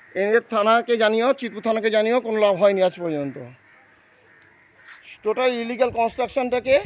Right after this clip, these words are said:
আইনি মর্যাদা দেওয়ার জন্য রাস্তাটাকে শুরু করা হচ্ছে এবং পার্ক অ্যান্ড স্কয়ারের জায়গাটাকে বড় করাচ্ছে। টোটাল ইলিগ্যাল কনস্ট্রাকশন, এখানে একের পর এক মন্দির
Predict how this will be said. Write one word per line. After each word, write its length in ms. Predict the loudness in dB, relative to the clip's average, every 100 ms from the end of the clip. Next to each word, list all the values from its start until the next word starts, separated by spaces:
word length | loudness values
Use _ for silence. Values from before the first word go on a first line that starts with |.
| -6 _ -20 -20 _ _
আইনি 380 | 0 2 2 2
মর্যাদা 460 | 2 2 2 0 0
দেওয়ার 280 | 0 0
জন্য 260 | 2 2 2 0 -2 _ _ _ -20 -20 -4
রাস্তাটাকে 520 | -2 0 -2 -4 -6
শুরু 220 | -4 -4 0
করা 180 | 2 2
হচ্ছে 200 | 2 2
এবং 140 | 2 2
পার্ক 180 | -2 -2
অ্যান্ড 140 | -6
স্কয়ারের 240 | -4 -2
জায়গাটাকে 420 | -2 -2 -2 -2 0
বড় 240 | 0 -2
করাচ্ছে। 420 | -2 -2 -4 -20 -20 -20 _ _ _ _ _ _ _ _ _ _ _ _ -16
টোটাল 260 | -2 -2
ইলিগ্যাল 340 | 0 -2 -2 -2
কনস্ট্রাকশন, 560 | -2 -4 -6 -6 -4
এখানে 220 | -4 -2 -2
একের 220 | -2 -6
পর 120 | -4
এক 120 | -4
মন্দির 360 | -4 -8 -6